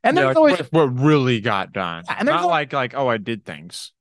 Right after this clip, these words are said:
Speaker 1: "Oh, I replied to this person," and, you know, stuff that was important, right? Like,
Speaker 2: That
Speaker 1: stuff
Speaker 2: needed
Speaker 1: that
Speaker 2: to get done.
Speaker 1: needed to get done. But what did I do that really moved the needle forward?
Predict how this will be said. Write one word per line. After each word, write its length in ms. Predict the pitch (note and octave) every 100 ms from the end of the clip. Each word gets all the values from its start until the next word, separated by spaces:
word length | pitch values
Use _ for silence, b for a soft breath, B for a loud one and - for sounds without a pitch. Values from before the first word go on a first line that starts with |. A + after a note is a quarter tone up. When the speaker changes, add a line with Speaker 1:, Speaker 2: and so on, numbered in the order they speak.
| -
Speaker 1:
"Oh, 120 | G#3
I 100 | F3
replied 480 | D#3 C#3+ - C#3+ B2+
to 60 | A#2+
this 160 | A#2
person," 540 | - C3+ A#2+ - A#2 B2
and, 120 | G3+
you 80 | C#4+
know, 80 | A#3+
stuff 320 | F3 E4 D4+
that 80 | A3+
was 80 | C3
important, 580 | A2+ - E3 B2 A#2+ -
right? 240 | B2 B2
Like, 100 | D#3
Speaker 2:
That 40 | G3
Speaker 1:
stuff 60 |
Speaker 2:
needed 140 | G3+ E3+
Speaker 1:
that 40 |
Speaker 2:
to 60 | D3
get 180 | C#3+ C3+
done. 260 | C#3 G#2+ A2
Speaker 1:
needed 180 | A3 D#3
to 40 |
get 180 | B2+ -
done. 360 | F#3 F3 C#3 - b
But 120 | - E3+
what 220 | A#3+ E4
did 100 | E4+
I 140 | E4+
do 580 | E3 G#2+ C3 C3 C3 C3+ _ _
that 120 | C#3+
really 1000 | B2+ G#2+ A2 A#2 D3 G3 A3 A3 G#3+ G#3+
moved 520 | G3+ C#3 C3+ C#3 C#3+ C3
the 120 | C3
needle 400 | A#2+ A#2 A2+ A2
forward? 540 | - F2+ F2 G1+ G1+